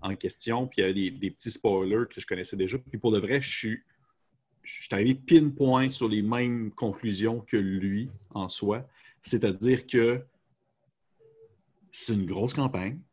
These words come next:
C'est vraiment huge, dans le sens que c'est très,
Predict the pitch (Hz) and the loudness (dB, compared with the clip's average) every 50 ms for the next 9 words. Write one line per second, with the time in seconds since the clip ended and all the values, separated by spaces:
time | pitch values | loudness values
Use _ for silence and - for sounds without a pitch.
0 | _ _ _ _ - - 107 95 85 - - 95 104 107 120 120 107 90 - - | _ _ _ _ -6 -4 -2 -2 -2 -4 -6 -4 -2 -2 -2 -2 -2 -6 -8 -12
1 | _ _ - 92 - - - 90 80 - 120 123 - 120 113 - 95 92 - 117 | _ _ -20 -20 -14 -10 -10 -10 -8 -10 -12 -12 -10 -8 -8 -8 -8 -8 -8 -8
2 | 110 - - 110 104 104 110 - - - _ _ _ _ _ _ _ - - - | -8 -4 -2 0 0 0 0 -4 -6 -12 _ _ _ _ _ _ _ -16 -12 -10
3 | - 110 - - - - 110 113 117 120 117 110 - | -10 -10 -12 -12 -10 -4 0 2 2 2 0 -2 -8